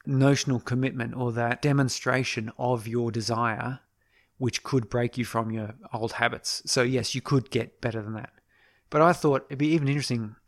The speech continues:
more interesting to go into some of the research behind sleep, because I can tell you now, getting, just simply getting up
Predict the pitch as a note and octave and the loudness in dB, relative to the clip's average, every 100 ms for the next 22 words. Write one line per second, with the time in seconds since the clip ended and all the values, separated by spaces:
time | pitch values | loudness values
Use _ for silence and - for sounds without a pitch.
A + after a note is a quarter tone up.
0 | _ _ D3 D3 D3+ B2+ B2+ A#2+ A#2+ B2 | _ _ -2 0 0 -2 -2 -4 -2 0
1 | B2 B2+ B2 G#2+ A#2+ C3+ - A2+ - - | 0 -2 -2 -2 -2 0 0 -2 -6 -6
2 | - G#2 A#2 A#2 - C3 A#2 - _ _ | -2 0 -2 -2 -4 -4 -6 -14 _ _
3 | _ _ _ _ - B2+ B2+ A#2+ A2+ - | _ _ _ _ -6 -4 0 0 0 -2
4 | - - _ _ _ - A#2+ B2+ D#3 D3 | -4 -8 _ _ _ -8 -4 0 2 4
5 | C3+ C3 B2 B2 B2 D3 C#3+ C3+ D#3 D3+ | 2 2 2 0 0 0 2 0 2 4
6 | - E3+ D#3 C3 C3+ B2 | 4 2 2 4 4 2